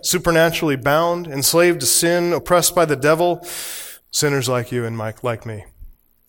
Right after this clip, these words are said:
What does it mean for Jesus to seek and save? It means he comes for us. By the Holy Spirit, he opens our eyes to our sinful condition. He shows us our need for salvation, that we are nothing more than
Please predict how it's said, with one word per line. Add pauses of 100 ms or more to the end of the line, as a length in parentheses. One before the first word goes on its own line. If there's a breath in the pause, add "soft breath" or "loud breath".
(460)
What
does
it
mean
for
Jesus
to
seek
and
save?
It
means
he
comes
for
us. (1000 soft breath)
By
the
Holy
Spirit,
he (320 loud breath)
opens
our
eyes
to
our
sinful
condition.
He
shows
us
our
need
for
salvation,
that
we
are
nothing
more
than